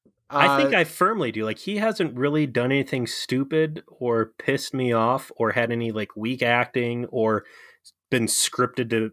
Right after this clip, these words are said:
Speaker 1: to act foolish in a long time.
Speaker 2: Yeah, I think the, the second season, uh, you know, kinda washed out finally, like, all of their attempts <laughs> to, to make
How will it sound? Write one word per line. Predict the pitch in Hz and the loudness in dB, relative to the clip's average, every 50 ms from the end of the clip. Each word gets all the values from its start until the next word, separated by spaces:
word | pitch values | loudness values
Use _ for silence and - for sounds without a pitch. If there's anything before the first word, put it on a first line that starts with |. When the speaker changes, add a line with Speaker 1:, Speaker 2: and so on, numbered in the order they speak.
| _ _ - | _ _ -6
Speaker 1:
to | - 123 - | -6 -4 -2
act | 123 117 117 117 - - - | 0 0 0 0 -2 -6 -8
foolish | - - - - 117 113 113 117 123 131 - - - - - | -8 -6 -4 -2 0 0 2 2 2 0 0 0 -2 -4 -4
in | 120 117 107 | -4 -2 -2
a | 104 | -2
long | 98 98 98 98 98 104 104 110 113 | -2 -2 -4 -4 -4 -2 -4 -4 -6
time. | - - 127 143 127 107 110 117 _ _ _ _ _ _ _ _ _ _ _ _ _ | -6 -6 -6 -6 -8 -8 -12 -16 _ _ _ _ _ _ _ _ _ _ _ _ _
Speaker 2:
Yeah, | 147 156 160 160 156 | -2 0 0 2 2
I | 151 175 | 0 -2
think | - - 254 240 - - | -2 -4 -6 -8 -6 -2
the, | 254 254 233 220 196 156 | -2 0 0 -2 -4 -6
the | 185 185 | -8 -6
second | - - 202 196 - 240 226 | -4 -4 -4 -4 -4 -6 -6
season, | - - - 208 214 233 214 233 233 220 214 202 165 - | -6 -6 -6 -6 -6 -4 -4 -4 -4 -4 -6 -10 -10 -8
uh, | - 165 160 160 156 156 156 151 151 147 - _ _ _ _ _ _ _ _ _ - - - _ _ _ _ _ - | -6 -4 -2 0 2 2 2 2 0 -2 -6 _ _ _ _ _ _ _ _ _ -20 -20 -20 _ _ _ _ _ -16
you | 165 151 | -14 -10
know, | 139 151 | -8 -8
kinda | - - 190 185 190 156 | -6 -2 0 0 2 2
washed | 131 127 131 139 143 - - - - | 2 4 2 2 2 0 -4 -4 -2
out | 151 139 143 143 - | 0 0 0 -2 -2
finally, | - - 131 139 143 143 147 143 139 | -2 -2 -2 -2 -2 -2 -2 -2 0
like, | 131 135 131 123 - - _ _ _ - | 0 -2 -2 -4 -6 -12 _ _ _ -2
all | 139 131 139 | 0 0 0
of | 135 131 | -2 0
their | 143 143 139 | 0 0 2
attempts | 131 123 - 143 131 135 - - - | 0 0 -2 -4 -4 -4 -4 -4 -4
<laughs> | - - | 0 2
to, | - 202 190 | 2 2 0
to | 196 - - - - 202 151 | 0 -6 -4 -2 -2 -2 0
make | 156 160 185 190 - - | 0 0 0 -2 -4 -12